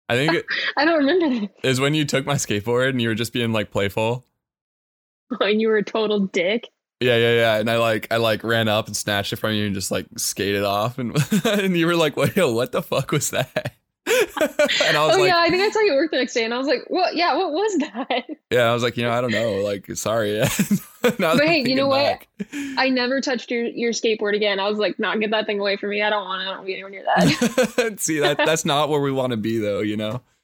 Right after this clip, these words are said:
Speaker 1: Wherever, if we're ever in close proximity again, you wanna, you wanna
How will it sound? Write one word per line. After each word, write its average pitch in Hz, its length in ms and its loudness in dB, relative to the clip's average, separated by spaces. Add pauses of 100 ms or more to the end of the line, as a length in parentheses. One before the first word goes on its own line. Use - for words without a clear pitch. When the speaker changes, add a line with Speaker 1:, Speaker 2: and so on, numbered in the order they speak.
(240)
Speaker 1:
Wherever, 143 320 2
if 113 240 2
we're 151 240 2
ever 156 80 0
in 143 240 -2
close 131 260 -2
proximity 113 560 -2
again, 104 360 -2
you 95 100 -2
wanna, 107 320 -4
you 110 160 -4
wanna 107 260 -4